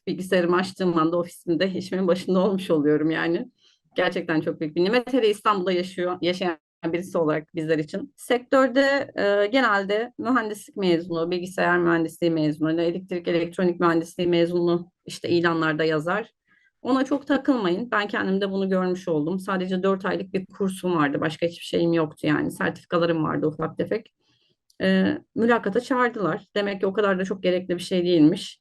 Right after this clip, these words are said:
Nasip oldu, hemen başladım yani. Demek ki mesele sadece mezuniyet, üniversiteyle ilgili değilmiş. Kişinin kendini ifade etmesi, potansiyeli,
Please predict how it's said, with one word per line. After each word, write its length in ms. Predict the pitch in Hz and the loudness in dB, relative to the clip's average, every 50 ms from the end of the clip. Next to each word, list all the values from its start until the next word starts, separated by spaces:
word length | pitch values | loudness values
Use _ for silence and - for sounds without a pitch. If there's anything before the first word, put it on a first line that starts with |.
| _ | _
Nasip 320 | 208 202 - - 220 196 170 | -10 -6 -2 0 0 2 2
oldu, 220 | 165 160 165 208 | 2 2 2 2
hemen 280 | 226 185 175 175 190 180 | 2 2 2 2 2 2
başladım 440 | 170 170 180 - 180 170 165 165 | 0 -2 -2 -4 -4 -2 0 0
yani. 300 | 156 151 151 156 165 - | 2 2 2 2 2 2
Demek 260 | 226 240 220 220 214 - | 2 0 0 -2 -4 -4
ki 80 | 226 | -4
mesele 300 | 226 214 208 220 202 208 | -4 -4 -2 -2 -2 -2
sadece 340 | 208 - 220 196 185 180 196 | -2 -2 -2 -2 0 0 0
mezuniyet, 640 | 196 190 190 185 180 180 175 175 170 165 170 - - - - | 0 0 0 0 0 0 0 0 2 0 -2 -4 -10 -4 -2
üniversiteyle 560 | 185 180 175 175 175 180 - 175 165 165 165 | 0 2 2 0 0 -2 -2 -4 -2 0 -2
ilgili 280 | 160 165 185 220 214 180 | -2 -2 -4 -4 -2 0
değilmiş. 540 | 180 170 160 147 151 - - - - - _ | 2 4 4 4 4 2 -2 -6 -14 -20 _
Kişinin 360 | - - 254 - - 262 254 | -4 -4 -2 0 2 2 2
kendini 320 | 254 254 269 240 240 226 226 | 2 2 0 0 0 -2 -2
ifade 340 | 240 - 254 240 220 208 220 | -2 0 0 0 2 2 2
etmesi, 460 | 214 - 208 190 185 185 - 180 185 | 2 0 -2 -4 -4 -4 -6 -8 -6
potansiyeli, 840 | 196 202 202 220 202 196 190 - - 208 196 185 180 185 185 190 | -6 -4 -2 0 0 0 -2 -2 0 2 2 4 4 2 2 2